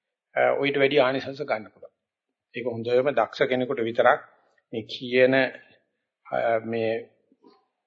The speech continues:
කියන එක තේරුම් ගන්න කෙනෙකුට බොහොම ලේසියෙන් කරන්න පුළුවන් දෙයක්. ඒ නිසා පෙර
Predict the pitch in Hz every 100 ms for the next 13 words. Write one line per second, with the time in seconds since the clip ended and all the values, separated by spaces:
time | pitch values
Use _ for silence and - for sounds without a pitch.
0 | _ _ _ _ _ _ _ _ _ _
1 | - _ - 135 127 127 139 139 156 151
2 | 139 131 127 139 160 123 143 156 139 127
3 | 135 113 113 117 107 107 104 120 165 -
4 | - - - 127 123 123 120 110 - _
5 | _ _ _ _ _ - 123